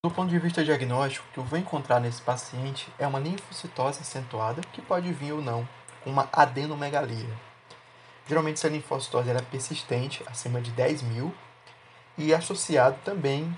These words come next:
com um aumento de linfócitos na medula óssea, acima de trinta por cento. Em casos duvidosos,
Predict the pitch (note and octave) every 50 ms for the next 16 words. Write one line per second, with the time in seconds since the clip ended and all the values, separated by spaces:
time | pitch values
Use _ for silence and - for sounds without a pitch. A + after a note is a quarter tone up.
0 | - - - C#3+ C3+ C3+ C3+ C3 - - D3+ C#3+ D3 D#3 D3+ C#3+ C#3 D3+ F3 F3
1 | G#3 E3 E3 E3+ E3+ F#3 G3+ G3 - - - A#3+ - A#3+ A#3+ - - - - G3+
2 | - - - - - - - - - - - - - C#3 C#3 D3+ F3 F#3 F3+ F3
3 | G3+ G#3 G#3 F#3+ C#3+ C3 B2 A#2+ - C#3+ C3+ - - D#3 D#3 D#3 D3 C3+ - D3
4 | C#3+ D3+ D3 D#3+ D#3 - F3 E3+ - - A#2+ A#2+ - - - - - - - -
5 | - - - - - - - - - E3+ G3+ - - D3 C#3+ D3+ C#3+ C#3 C3+ C3+
6 | F3+ F#3+ F#3+ D3+ B2+ B2+ C3 C#3+ C#3+ C3+ B2+ -